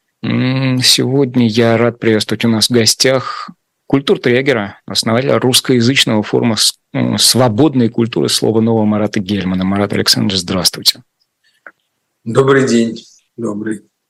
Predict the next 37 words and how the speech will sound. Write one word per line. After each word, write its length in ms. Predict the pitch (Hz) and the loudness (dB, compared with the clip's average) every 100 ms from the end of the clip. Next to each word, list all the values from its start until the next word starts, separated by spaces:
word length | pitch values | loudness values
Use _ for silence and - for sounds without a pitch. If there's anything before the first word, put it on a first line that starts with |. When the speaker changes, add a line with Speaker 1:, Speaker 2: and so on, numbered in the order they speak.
| _ - | _ 0
Speaker 1:
Первое, 360 | 165 156 120 | 0 2 0
пожалуй, 480 | 123 120 143 135 123 | 0 0 2 2 2
важное, 500 | 117 160 190 175 117 | 2 2 2 2 0
чтобы 420 | - 123 107 117 | 0 -2 0 0
дальнейший 640 | 104 107 120 139 135 - 104 | 2 0 2 2 0 -2 -4
разговор 420 | 104 117 110 107 | 0 2 2 2
ни 100 | 120 | 0
в 60 | - | 0
какой 320 | 135 143 110 | -2 -2 2
из 80 | - | 2
своих 240 | 107 - | 2 0
частей 400 | - - 120 110 | 0 0 0 2
не 180 | 110 120 | 2 0
был 240 | 104 104 | 0 0
спекулятивным, 1040 | - - 123 131 131 131 - 185 160 110 104 | -2 0 -2 0 0 0 0 0 2 0 0
я 240 | 104 110 | 0 -2
хочу, 340 | 127 117 - | -2 -2 -2
чтобы 720 | 113 - 117 107 107 101 101 - | -2 -2 -4 -2 0 0 0 -2
прозвучали 560 | 113 110 120 - 113 | 0 2 2 2 2
соболезнования 840 | 107 - 110 117 143 147 120 104 98 | 0 0 2 2 2 0 0 0 0
всем 400 | - 113 104 98 | 0 0 -2 0
близким 680 | 113 117 113 - 101 95 - - | 0 0 0 -2 -6 -6 -8 -4
погибших 560 | 107 107 - 110 - | -2 0 -2 -2 0
мирных 340 | 113 107 104 98 | 0 2 0 0
жителей 380 | 113 101 101 | 0 0 -2
и 200 | 165 113 | -2 -2
в 120 | 110 101 | 0 0
Израиле, 420 | 117 120 113 98 | 2 2 2 0
и 40 | |
в 80 | 95 | 0
Газе, 500 | 104 120 110 101 92 | 2 2 2 0 -2
и 160 | - 95 | -4 -6
где 240 | 101 123 | 0 2
бы 140 | 120 120 | 2 2
то 100 | 117 | 2
ни 220 | 110 107 | 2 0
было. 420 | 95 98 - | -2 -6 -6